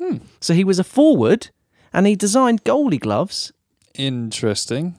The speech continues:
Speaker 2: Ah, interesting,
Speaker 1: Right.
Speaker 2: isn't it?
Speaker 1: It's a sort of an interesting right turn in his career.
Speaker 2: Yeah, absolutely, yeah.
Speaker 1: Hmm, okay.
Speaker 2: Okay, one more.
Speaker 1: One more.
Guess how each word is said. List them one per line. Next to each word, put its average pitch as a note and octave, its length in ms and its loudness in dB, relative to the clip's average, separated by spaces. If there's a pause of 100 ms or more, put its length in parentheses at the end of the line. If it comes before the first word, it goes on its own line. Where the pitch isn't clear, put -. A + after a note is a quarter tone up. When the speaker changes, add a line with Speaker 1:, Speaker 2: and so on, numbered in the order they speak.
(120)
Speaker 2:
Ah, G4 380 -4
interesting, E4+ 560 -6
Speaker 1:
Right. D#3+ 80 -2
Speaker 2:
isn't - 160 -8
it? A#2 180 -4
Speaker 1:
It's D#3 140 -4
a F3+ 40 0
sort D#3 300 2
of D3+ 100 -2
an - 140 -12
interesting D3 400 -4
right C3+ 240 2
turn D3+ 260 -2
in F#3 60 -6
his D#3+ 140 -6
career. A3+ 320 0
Speaker 2:
Yeah, E4 140 -4
absolutely, G3 600 -4
yeah. D#3 280 -4 (280)
Speaker 1:
Hmm, B3 300 -8 (180)
okay. D#3 260 -2 (220)
Speaker 2:
Okay, F3 380 0
one F#3 260 4
more. B2 400 2 (240)
Speaker 1:
One C3 200 -2
more. A2+ 280 -4